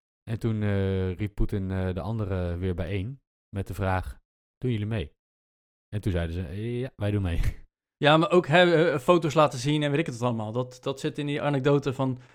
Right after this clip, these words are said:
Speaker 2: eh, "Kijk, dit gebeurt er met,
Speaker 1: Ja.
Speaker 2: of dit is er met hem gebeurd. Dit is wel een beetje vergelijkbaar met jullie situatie.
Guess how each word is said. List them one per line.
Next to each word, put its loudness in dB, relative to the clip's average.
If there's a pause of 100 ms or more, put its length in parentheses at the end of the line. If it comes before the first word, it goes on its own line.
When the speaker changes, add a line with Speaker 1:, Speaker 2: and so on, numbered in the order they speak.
(160)
Speaker 2:
eh, 0 (120)
"Kijk, 2
dit 0
gebeurt 0
er 0 (380)
met, -2
Speaker 1:
Ja. 0
Speaker 2:
of -4
dit 2
is 0
er 4
met 2
hem 4
gebeurd. 0 (600)
Dit 2
is -6
wel 2
een 2
beetje 0
vergelijkbaar 2
met -2
jullie 2
situatie. -2